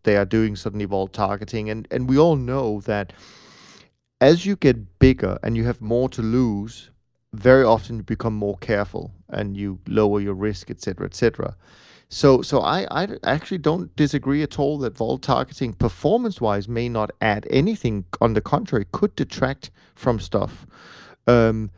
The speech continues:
but of course, I just want to, to, to the listeners to, to be aware of that if we just look at a single, uh, market situation, of course, sometimes it's a good thing and sometimes it's a bad thing, but it just shows you that there is no wrong or right,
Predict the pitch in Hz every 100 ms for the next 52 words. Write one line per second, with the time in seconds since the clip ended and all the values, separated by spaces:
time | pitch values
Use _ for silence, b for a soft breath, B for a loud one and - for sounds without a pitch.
0 | _ - 131 123 131 120 117 123 120 113
1 | 95 113 104 98 - 107 95 - 95 98
2 | 107 143 190 156 110 - 110 98 - 95
3 | 110 101 98 104 101 95 92 104 98 104
4 | - 101 113 113 101 101 - 113 87 110
5 | 95 B B B B B - - - -
6 | 98 107 - - 107 - 117 139 - 101
7 | 92 113 104 123 123 117 110 107 95 -
8 | - 110 120 147 214 - 123 113 107 131
9 | 135 127 127 - 131 156 - 120 123 123
10 | 117 131 - 131 143 135 113 110 107 117
11 | 117 127 127 120 113 113 113 110 98 113
12 | 135 113